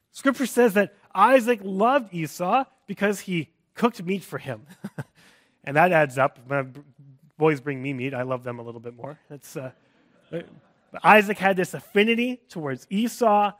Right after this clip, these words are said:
and meanwhile, Rebekah loved Jacob. And they had this natural affinity, but more than that, and unfortunately,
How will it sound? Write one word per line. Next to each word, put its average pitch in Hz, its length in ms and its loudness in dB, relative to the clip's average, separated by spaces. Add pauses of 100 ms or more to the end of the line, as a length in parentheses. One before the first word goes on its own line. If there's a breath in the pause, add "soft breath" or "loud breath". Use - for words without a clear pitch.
(160)
and 165 140 -4
meanwhile, 185 580 4
Rebekah 196 800 0
loved 151 520 0 (200)
Jacob. 123 420 -14 (1300)
And 185 100 0
they 220 40 4
had 240 140 4
this 226 120 -4
natural 247 420 2
affinity, 226 460 0
but 202 160 0
more 247 320 2
than 220 200 0
that, 151 300 4
and 190 120 -2
unfortunately, 190 960 -2